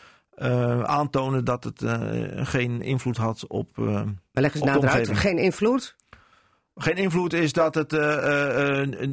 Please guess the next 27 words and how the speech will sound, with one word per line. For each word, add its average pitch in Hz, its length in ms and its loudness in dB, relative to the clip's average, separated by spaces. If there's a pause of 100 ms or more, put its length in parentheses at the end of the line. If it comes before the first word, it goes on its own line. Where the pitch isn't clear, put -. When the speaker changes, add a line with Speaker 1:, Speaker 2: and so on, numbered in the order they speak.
Speaker 1:
niet 147 260 0
dusdanig 135 760 0
een, 131 320 0
een 135 100 0
negatief 135 540 0
is, - 520 -2
eh, 120 560 0
dan 135 180 0
wel 131 160 0
dat 131 140 0
niet 139 180 0
bewezen 127 460 2
is, 127 400 0
ook 139 180 -2
niet 135 140 0
door 127 100 0
de 113 100 -4
tegenpartij 123 540 -2
met, 120 280 0
eh, 117 400 -2
met, 117 200 -2 (120)
met - 220 -6
contra, 131 540 -2
eh, 123 320 0
eh, 123 640 0
eh, 127 140 -2
onderzoeken, 127 600 0